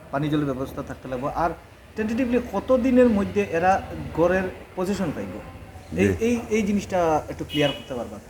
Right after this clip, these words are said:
Speaker 2: স্বাস্থ্যসেবা, পানীয় জলের ব্যবস্থা যেটা কইরা, এটা তো ধীরে ধীরে হইব।
Speaker 1: হুম।
Speaker 2: যেটা স্বাভাবিকভাবে আরও মহল্লা আছে, আরও গ্রাম আছে, ওই মানুহগুলা যেরকম থাকে, আমি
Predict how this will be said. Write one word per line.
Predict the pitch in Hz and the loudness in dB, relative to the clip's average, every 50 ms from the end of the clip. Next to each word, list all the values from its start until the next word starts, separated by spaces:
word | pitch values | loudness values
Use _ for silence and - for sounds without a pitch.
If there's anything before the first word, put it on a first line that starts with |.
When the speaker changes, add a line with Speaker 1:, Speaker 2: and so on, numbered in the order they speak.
| - - - | -12 -12 -4
Speaker 2:
স্বাস্থ্যসেবা, | - - 147 135 - 175 165 135 165 165 160 160 | 4 6 4 6 6 2 2 4 6 10 10 10
পানীয় | 135 - 139 131 135 143 139 | 10 10 8 8 8 8 8
জলের | 135 143 143 143 143 | 8 8 8 8 8
ব্যবস্থা | 127 123 117 104 - 131 127 | 8 6 4 4 6 4 6
যেটা | 117 117 113 107 | 6 8 6 6
কইরা, | 92 107 101 98 98 95 104 - - 120 | 6 6 6 6 6 4 2 -4 -6 -6
এটা | 113 110 127 | -2 2 6
তো | 139 143 | 6 6
ধীরে | 131 123 139 139 135 | 8 8 10 10 10
ধীরে | 127 123 117 117 | 10 8 8 8
হইব। | 110 107 110 101 113 120 - - - | 8 8 8 6 4 2 0 -2 -8
Speaker 1:
হুম। | 131 127 117 107 - - - - - - - - - | -8 -8 -8 -8 -10 -16 -20 -20 -20 -20 -16 -6 -4
Speaker 2:
যেটা | 113 104 127 131 131 127 | 2 4 6 8 8 6
স্বাভাবিকভাবে | - - 123 127 131 131 131 127 123 127 123 113 120 120 117 117 - - - - - - - - | 6 4 6 8 8 10 10 8 10 8 8 10 10 10 10 8 8 4 -4 -20 -20 -20 -14 -4
আরও | - 104 117 127 135 131 | 0 6 8 10 10 10
মহল্লা | 127 120 117 127 123 123 117 107 | 10 10 10 10 10 12 10 8
আছে, | 104 98 - 104 98 98 | 8 6 4 0 2 4
আরও | 101 107 117 120 | 4 6 6 6
গ্রাম | 117 107 113 110 110 113 | 8 8 8 8 8 8
আছে, | 107 98 - 98 90 90 - - - - - - - - - - - - - 131 | 4 2 0 -2 -4 -4 -8 -14 -16 -16 -16 -16 -18 -20 -20 -20 -20 -16 -8 -2
ওই | 110 110 | 0 2
মানুহগুলা | 107 110 107 110 104 107 117 117 | 2 4 4 4 6 8 8 8
যেরকম | 110 113 107 110 117 117 | 8 8 6 6 6 4
থাকে, | 98 110 95 101 110 107 113 | 4 4 4 4 4 4 6
আমি | 110 120 | 4 4